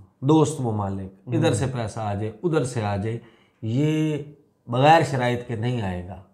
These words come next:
Speaker 2: हम्म।
Speaker 1: तो परवाज में कोताही कहाँ आएगी? फिर आगे बहरहाल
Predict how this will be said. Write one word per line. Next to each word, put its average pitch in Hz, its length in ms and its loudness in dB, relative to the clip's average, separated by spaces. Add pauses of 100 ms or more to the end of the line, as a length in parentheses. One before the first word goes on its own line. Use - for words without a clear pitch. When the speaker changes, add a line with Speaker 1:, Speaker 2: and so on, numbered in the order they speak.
Speaker 2:
हम्म। 113 540 -4
Speaker 1:
तो 143 100 -4
परवाज 143 440 6
में 151 160 0
कोताही 139 420 2
कहाँ 117 240 2
आएगी? 110 240 0
फिर 151 140 4
आगे 151 260 8
बहरहाल 139 440 4